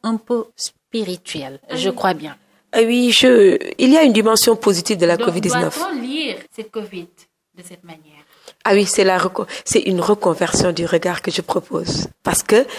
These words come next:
Speaker 2: il y a une dimension positive de la covid dix-neuf,
Speaker 1: Mm.
Speaker 2: qui consiste à réorienter, à convertir notre lecture de la covid. À partir de cette, à partir de, de,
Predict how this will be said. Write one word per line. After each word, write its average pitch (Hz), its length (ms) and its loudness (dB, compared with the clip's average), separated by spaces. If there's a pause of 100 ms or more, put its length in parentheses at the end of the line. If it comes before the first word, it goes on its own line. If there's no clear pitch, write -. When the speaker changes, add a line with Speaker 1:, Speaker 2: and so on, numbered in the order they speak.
(480)
Speaker 2:
il 220 100 0
y 277 60 4
a 285 60 8
une 220 100 4
dimension 190 400 2
positive 185 420 0
de 170 80 2
la 160 120 2
covid 175 220 -2
dix-neuf, 208 480 -2
Speaker 1:
Mm. 185 180 -14 (420)
Speaker 2:
qui 240 100 2
consiste 269 440 2
à 165 120 0
réorienter, 170 960 2 (380)
à 269 100 0
convertir 196 1000 2
notre 190 320 0
lecture - 500 -6 (300)
de - 40 2
la 165 120 0
covid. 160 280 -2 (640)
À - 80 0
partir - 300 2
de 226 60 4
cette, - 320 0
à 202 100 0
partir - 340 -2
de, 196 340 4
de, 175 520 6